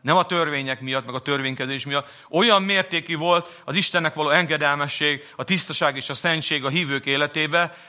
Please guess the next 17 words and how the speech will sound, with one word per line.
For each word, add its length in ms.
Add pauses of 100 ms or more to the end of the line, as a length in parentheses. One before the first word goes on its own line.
hogy 300 (200)
a 100
bűnös, 600 (100)
mikor 220
bejött 360
a 40
gyülekezetbe, 1040
annyira 380
ránehezettek 680
a 60
bűn, 180
hogy 140
összerogyott 560
sírva, 540
ott 180
kellett 200
megtérni. 380